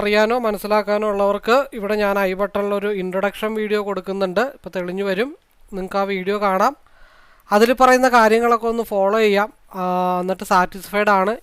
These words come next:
ഈ ഒരു ചാർട്ട് പഠിച്ചു കഴിഞ്ഞാൽ നിങ്ങളുടെ എം സി എക്സ് സെഗ്മെന്റിൽ എന്തെങ്കിലും മാറ്റം ഉണ്ടാക്കാൻ പറ്റും എന്നുള്ള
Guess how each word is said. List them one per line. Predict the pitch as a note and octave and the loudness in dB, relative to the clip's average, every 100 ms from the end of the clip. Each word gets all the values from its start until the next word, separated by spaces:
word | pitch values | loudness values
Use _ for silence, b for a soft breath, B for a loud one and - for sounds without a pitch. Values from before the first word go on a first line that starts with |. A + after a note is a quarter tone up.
| F#3+ | -10
ഈ | F#3 | -10
ഒരു | F#3+ | -6
ചാർട്ട് | F#3+ E3+ D#3 F#3+ | -4 -4 -4 -8
പഠിച്ചു | F#3+ F3 G3 | -8 -6 -6
കഴിഞ്ഞാൽ | F3+ E3+ F3 D3+ E3+ | -6 -4 -6 -6 -10
നിങ്ങളുടെ | E3 E3+ F3+ G3 G#3+ - - B B B - F#3 | -8 -8 -4 -2 -2 -6 -20 B B B -10 -6
എം | G3 - | -6 -8
സി | - A#3+ | 0 0
എക്സ് | A#3+ - | 0 -2
സെഗ്മെന്റിൽ | A3+ A#3 G#3+ G#3+ G#3 | -4 -4 -4 -2 -2
എന്തെങ്കിലും | G3+ G3+ G#3 G3 | -2 -4 -4 -4
മാറ്റം | F3+ G3+ G3 | -6 -6 -6
ഉണ്ടാക്കാൻ | G3 F#3 G3 | -6 -6 -8
പറ്റും | F#3 - G3+ G3+ | -8 -8 -10 -8
എന്നുള്ള | F#3 F#3 | -8 -10